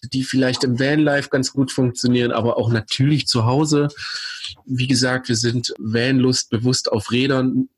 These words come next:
Man kann das ja auch zu Hause verwenden. Dann ist es nicht nur bewusst auf Rädern, sondern bewusst auf dem Keller,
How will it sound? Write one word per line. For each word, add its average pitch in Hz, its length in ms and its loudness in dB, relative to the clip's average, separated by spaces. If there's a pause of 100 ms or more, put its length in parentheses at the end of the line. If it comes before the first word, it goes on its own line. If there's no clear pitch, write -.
(120)
Man 120 300 0
kann 131 280 0
das 127 200 -2
ja 120 140 0
auch 113 220 0
zu 110 160 0
Hause 147 260 2
verwenden. 131 520 0
Dann 113 200 -2
ist - 140 -2
es 104 100 -2
nicht 113 160 0
nur 110 120 2
bewusst 110 340 0
auf 110 180 -4
Rädern, 135 300 2
sondern 110 400 0 (760)
bewusst 123 320 2
auf 110 120 0
dem 101 100 0
Keller, 139 420 0